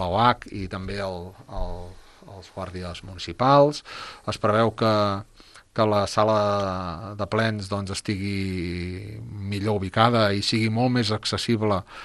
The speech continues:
al públic en general. Es preveu que, que els diferents, eh, departaments i, i serveis de, de l'Ajuntament, doncs, estiguin més relacionats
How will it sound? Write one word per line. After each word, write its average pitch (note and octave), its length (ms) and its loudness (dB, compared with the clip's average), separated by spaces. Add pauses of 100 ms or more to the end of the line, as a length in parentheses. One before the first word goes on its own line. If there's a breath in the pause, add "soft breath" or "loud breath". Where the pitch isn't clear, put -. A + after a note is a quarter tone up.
(180 loud breath)
al G#2+ 200 2
públic G#2 480 0
en F#2+ 180 -2
general. C#3 560 4 (460 loud breath)
Es - 140 -4
preveu A#2+ 460 4
que, A2+ 160 2 (440)
que F#2+ 140 -2 (400)
els G2 180 -10
diferents, G#2+ 520 -2
eh, F#2+ 400 -2
departaments G#2+ 720 0
i, G2+ 100 -2 (140)
i G2 80 -4
serveis G2+ 560 -2
de, G2+ 160 -2 (760 loud breath)
de G2+ 240 0
l'Ajuntament, G#2 580 -2
doncs, G2+ 200 -4
estiguin G#2 300 -4
més A2 340 -2
relacionats A2 640 -2